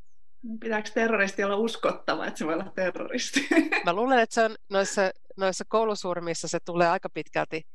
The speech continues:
Speaker 2: ää, pitkälti tota siihen, että se ei edusta sen tyyppistä poliittista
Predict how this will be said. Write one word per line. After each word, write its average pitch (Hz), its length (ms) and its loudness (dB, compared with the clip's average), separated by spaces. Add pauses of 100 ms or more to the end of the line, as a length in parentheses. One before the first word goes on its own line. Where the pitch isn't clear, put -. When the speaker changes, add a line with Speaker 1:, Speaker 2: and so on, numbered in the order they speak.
(1120)
Speaker 2:
ää, 175 340 4
pitkälti 180 520 -2
tota 175 260 0
siihen, 180 460 2
että 160 480 0 (200)
se - 160 0
ei 175 100 6
edusta 180 320 0
sen 180 300 2
tyyppistä 156 580 -6
poliittista 165 560 2